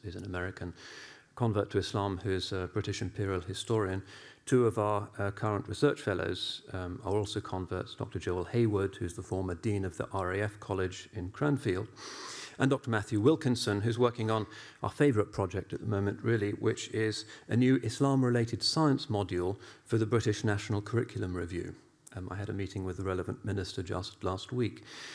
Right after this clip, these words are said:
And if implemented, this is going to introduce all British primary school children to some basic knowledge about the role of Muslims in the transmission and development of medieval science. So there are these people around, but essentially the demographic core of the community is second generation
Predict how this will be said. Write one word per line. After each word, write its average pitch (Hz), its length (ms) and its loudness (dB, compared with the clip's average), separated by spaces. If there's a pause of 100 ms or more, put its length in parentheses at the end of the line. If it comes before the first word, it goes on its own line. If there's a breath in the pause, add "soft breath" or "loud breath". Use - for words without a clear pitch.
(380 loud breath)
And 117 160 2
if 131 140 2
implemented, 135 560 4
this 135 140 2
is 123 100 -2
going 123 180 4
to 123 120 -2
introduce 113 480 2
all 120 320 6 (100)
British 110 380 2
primary 127 440 4
school 101 300 -2
children 110 380 2
to 107 100 -2
some 110 300 0
basic 123 340 0
knowledge 95 420 -4
about 104 300 -4
the 95 60 -6
role 95 420 -2
of - 140 -6
Muslims 98 400 -4
in 95 80 -2
the 92 80 -4
transmission 92 720 -6
and 98 80 -6
development 92 640 -4
of 92 100 -10
medieval 92 460 -6
science. 90 520 -8 (440 loud breath)
So 156 140 4
there 165 160 8
are 196 100 4
these 143 160 4
people 127 360 -2
around, 117 260 2
but 113 100 0
essentially 107 560 0
the 104 340 -2
demographic 110 680 -2
core 110 260 2
of 95 100 -2
the 101 80 -6
community 95 580 -4
is 92 260 -4
second 107 340 -4
generation 92 560 -4